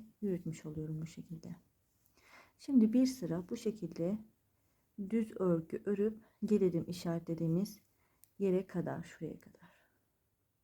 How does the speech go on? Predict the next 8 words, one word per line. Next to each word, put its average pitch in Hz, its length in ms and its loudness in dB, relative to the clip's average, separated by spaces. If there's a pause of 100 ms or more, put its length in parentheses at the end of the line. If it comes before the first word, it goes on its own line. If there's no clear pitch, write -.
Evet, 190 400 -8
bir 220 120 2
sıramı 208 440 0
ördüm. 190 460 2
Şimdi 233 460 6 (760)
benekleri 214 440 2
yapmaya 185 360 2
geçeceğiz. 208 680 0